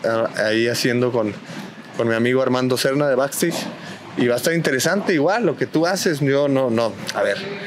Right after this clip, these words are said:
no soy alguien que tiene la experiencia que tú tienes, pero yo quiero algo orgánico de ir, invitar, platicar como estamos platicando, tus experiencias y al final, como dices, vamos a llegar todos a un mun-, a un mismo punto, el tema de la resiliencia, del no bajar los brazos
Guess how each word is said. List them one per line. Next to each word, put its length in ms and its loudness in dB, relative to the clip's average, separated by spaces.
no 180 2
soy 200 2
alguien 280 0
que 80 -2
tiene 200 0
la 60 2
experiencia 400 0
que 120 0
tú 140 0
tienes, 460 0
pero 200 0
yo 160 0
quiero 180 0
algo 180 2
orgánico 560 2
de 200 2
ir, 160 0
invitar, 640 0
platicar 520 0
como 180 0
estamos 260 0
platicando, 920 0
tus 140 2
experiencias 600 0
y 60 2
al 120 0
final, 300 0
como 220 2
dices, 240 2
vamos 240 2
a 40 2
llegar 320 2
todos 220 2
a 80 2
un 140 2
mun-, 240 2
a 80 0
un 260 2
mismo 320 4
punto, 400 0
el 100 -2
tema 220 0
de 60 0
la 160 2
resiliencia, 640 2
del 160 2
no 100 2
bajar 220 2
los 160 2
brazos 400 2